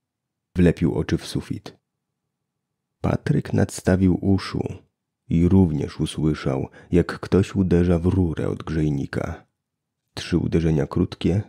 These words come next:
trzy dłuższe, a potem trzy krótkie. S O S. Nastała cisza, trwająca minutę, i znowu rozległy się uderzenia, ale słabsze,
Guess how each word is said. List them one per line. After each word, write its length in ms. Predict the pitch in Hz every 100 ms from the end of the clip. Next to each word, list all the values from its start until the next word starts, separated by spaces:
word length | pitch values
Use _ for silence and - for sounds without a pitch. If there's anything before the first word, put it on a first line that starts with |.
| _
trzy 220 | - 82
dłuższe, 600 | 73 85 - - - - - _ _ _ _ _
a 100 | -
potem 320 | - - -
trzy 220 | - - -
krótkie. 640 | - 73 - - - 90 - _ _ _ _ _ _ -
S 240 | - -
O 140 | 113
S. 340 | - - - - _ _ _ _ _ _ _ _ _ _ _ _ _ -
Nastała 600 | - 82 - - 82 78
cisza, 640 | - 101 92 - 67 - -
trwająca 580 | - - 78 76 78 82
minutę, 680 | 80 82 87 - - - - _ _ _ -
i 120 | 95
znowu 480 | 87 98 98 85 69
rozległy 480 | 87 85 82 78 78
się 120 | 82
uderzenia, 760 | 80 80 85 85 78 - - - _ - -
ale 200 | - 85
słabsze, 580 | - 95 107 - -